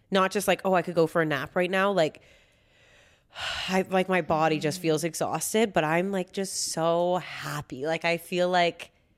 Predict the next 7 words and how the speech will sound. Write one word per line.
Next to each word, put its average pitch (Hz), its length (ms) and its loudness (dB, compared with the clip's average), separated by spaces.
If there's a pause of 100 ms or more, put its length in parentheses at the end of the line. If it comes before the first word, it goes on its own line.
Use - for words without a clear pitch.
(1040)
it's 180 260 -2
just - 180 -6
happening. 143 500 -4
Like, 170 300 0 (880)
I'm 190 180 0
nowhere 190 360 4
near 165 560 2